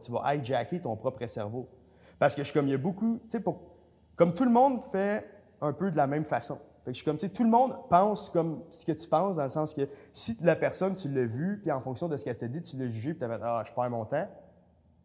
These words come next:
Je suis comme, ça, ça veut dire que tout le monde qui aurait vu ce client-là rentrer serait probablement dit ça. Puis cette personne-là, sûrement qu'elle est habituée de se faire traiter d'une certaine façon. Fait que je suis comme, juste parce qu'elle t'a dit ça, mais si tu vas passer trois heures avec, tu passes trois heures avec.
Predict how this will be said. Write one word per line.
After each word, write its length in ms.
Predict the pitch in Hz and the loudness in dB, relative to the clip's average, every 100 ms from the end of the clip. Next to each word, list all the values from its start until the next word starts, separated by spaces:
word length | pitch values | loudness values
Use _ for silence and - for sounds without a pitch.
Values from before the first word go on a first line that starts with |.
| _ - | _ -16
Je 80 | |
suis 20 | - | -10
comme, 160 | 113 - - | -10 -12 -14
ça, 160 | - 170 | -10 -6
ça 120 | 131 | -4
veut 80 | 117 | -4
dire 100 | 151 | -6
que 80 | |
tout 200 | - - | -6 -6
le 60 | 180 | -4
monde 360 | 160 165 269 247 - - _ - | -2 -2 -4 -10 -16 -20 _ -4
qui 100 | 127 | -2
aurait 140 | 113 | 0
vu 80 | 151 | -4
ce 140 | 151 | -4
client-là 340 | - 139 131 131 | -4 -2 -2 0
rentrer 260 | 110 170 | -2 -4
serait 240 | 190 123 117 | -4 -4 -2
probablement 500 | 131 147 151 147 151 | 0 0 0 0 -4
dit 120 | 104 | -6
ça. 180 | - 135 - - - - - | -6 -6 -8 -20 -20 -12 -4
Puis 100 | - | 0
cette 200 | 135 - | 2 2
personne-là, 440 | 156 151 143 220 | 2 4 4 2
sûrement 260 | - 139 170 | 2 -2 -2
qu'elle 140 | 127 | -2
est 60 | 127 | -2
habituée 360 | 120 107 185 | -4 -4 -4
de 40 | 185 | -2
se 60 | |
faire 160 | 123 113 | -2 -2
traiter 260 | 117 110 | -4 -4
d'une 160 | 135 120 | -4 -4
certaine 300 | 104 107 123 | -6 -6 -6
façon. 300 | 113 104 - | -4 -4 -6
Fait 80 | 110 | -8
que 60 | |
je 40 | - | -10
suis 80 | 110 | -12
comme, 80 | - - _ | -12 -20 _
juste 320 | 95 104 208 - | -10 -2 -2 -2
parce 160 | 190 | -6
qu'elle 100 | 160 | -6
t'a 100 | - | -6
dit 100 | 131 | -8
ça, 200 | - 175 - - - | -6 -8 -10 -14 -8
mais 80 | 113 | -8
si 140 | - | -6
tu 100 | - | -2
vas 100 | 156 | 0
passer 300 | 135 127 131 | 0 -2 -2
trois 280 | - 151 160 | -2 -2 -2
heures 100 | 160 | -4
avec, 240 | 139 226 | -6 -8
tu 80 | - | -8
passes 160 | 110 - | -10 -8
trois 180 | 131 | -10
heures 120 | 143 135 | -10 -10
avec. 180 | 147 | -12